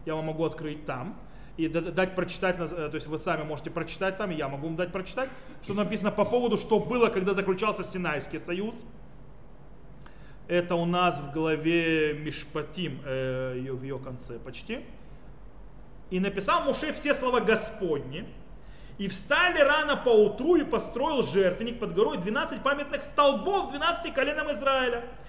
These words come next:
И послал юношей сыновей Израилях, и вознесли они все сожжения, и зарезали мирные жертвы Господу". Тельцов.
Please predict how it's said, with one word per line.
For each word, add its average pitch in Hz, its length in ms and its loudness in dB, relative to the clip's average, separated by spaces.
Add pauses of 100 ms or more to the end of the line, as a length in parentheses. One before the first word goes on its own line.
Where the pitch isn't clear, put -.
(140)
И 175 80 0
послал 190 360 2
юношей 320 400 2
сыновей 269 280 -2
Израилях, 269 440 2
и 208 60 -2
вознесли 196 440 -2
они 285 200 0
все 233 160 -4
сожжения, 170 800 0 (320)
и 269 80 0
зарезали 277 480 4
мирные 262 400 -2
жертвы 214 380 -2
Господу". 127 680 -8 (580)
Тельцов. 135 300 -8